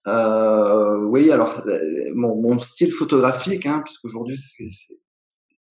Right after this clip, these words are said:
les gens le disent, que j'ai, j'ai vraiment développé ce style photographique, bah, il s'est fait au cours des années. Euh, comme je te disais au début de, notre entretien, heu, le fait de voyager dans toutes les mers du monde, ça m'a permis, heu, notamment les Galapagos, hein, c'est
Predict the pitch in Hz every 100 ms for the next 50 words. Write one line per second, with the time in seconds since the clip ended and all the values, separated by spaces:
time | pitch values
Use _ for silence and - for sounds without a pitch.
0 | 110 107 - 110 127 120 120 151 - -
1 | - - - - 117 127 123 117 113 117
2 | 135 - - - - 147 - - - 117
3 | 113 - 185 180 110 - _ - _ _
4 | 101 117 113 123 147 143 - 139 135 131
5 | 127 120 139 175 _ _ _ _ 110 113
6 | 110 110 110 107 107 104 104 123 123 120
7 | 120 123 123 123 120 127 117 107 107 107
8 | 110 _ _ 113 - 117 - 120 160 156
9 | 151 127 110 113 117 143 131 135 131 123
10 | 139 120 - - 123 117 - 120 131 311
11 | - 117 120 - 120 123 139 147 _ 101
12 | _ _ _ - - 120 123 135 131 139
13 | 120 120 120 127 127 151 156 139 139